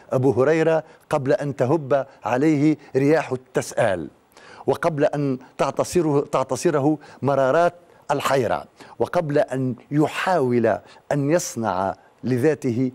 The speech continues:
من ذاته كيانا ينحته،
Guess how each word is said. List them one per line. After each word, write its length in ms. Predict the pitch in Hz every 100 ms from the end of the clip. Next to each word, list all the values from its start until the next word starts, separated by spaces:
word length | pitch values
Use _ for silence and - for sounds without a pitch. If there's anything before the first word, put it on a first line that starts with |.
| -
من 340 | 180 202 208 170
ذاته 600 | 135 151 - 120 139 143 _ _ _ -
كيانا 640 | 147 135 156 156 147 156 170 _ _ _ _ _ _ _ _ _ 135
ينحته، 720 | 127 117 - 147 104 87